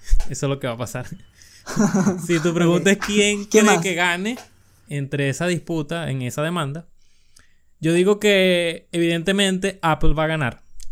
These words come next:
Speaker 1: ¿Por qué? Porque las condiciones fueron preestablecidas y de un momento a otro tú no puedes venir aquí y, bueno, y incumplirlas. De modo que esa demanda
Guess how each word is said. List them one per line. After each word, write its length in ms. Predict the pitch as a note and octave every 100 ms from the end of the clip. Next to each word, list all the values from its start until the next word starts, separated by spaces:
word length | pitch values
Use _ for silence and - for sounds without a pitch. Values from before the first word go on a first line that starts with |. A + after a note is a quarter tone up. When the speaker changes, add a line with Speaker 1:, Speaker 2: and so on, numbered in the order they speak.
| - -
Speaker 1:
¿Por 220 | D#3+ D#3
qué? 160 | G3+
Porque 480 | G3 D#3+ D#3+ D#3 D3
las 440 | D3 D3+ C#3 - -
condiciones 1040 | - D#3 D3 - E3+ D#3+ F3+ G3 - - -
fueron 360 | - E3+ E3+ F3
preestablecidas 960 | F#3 F3+ F3+ E3+ E3+ A3+ F#3 G3+ - - _ - - - -
y 680 | D#3 D#3 D#3 D3+ D3+ C#3+ -
de 220 | C3+ D#3
un 120 | D3+ D#3+
momento 360 | F3 F#3 F#3
a 80 | G#3
otro 420 | G3 F#3 G#3 G3 - _ - _ -
tú 100 | D3
no 140 | C#3 C#3
puedes 200 | D#3+ D#3+
venir 260 | E3 D3+
aquí 200 | D3+ D#3
y, 680 | G3 G3 C#3+ A2 B2 - - - -
bueno, 280 | C#3 C#3+ B2
y 260 | A#2 B2 -
incumplirlas. 960 | C#3 C#3+ C#3+ C#3+ F3 C#3 A#2 G#2 - - - - - - _
De 120 | D#3
modo 220 | D#3 F#3 G3+
que 180 | G3+ -
esa 300 | F3 F3 G#3+
demanda 600 | A3 G3 D#3+ E3 G3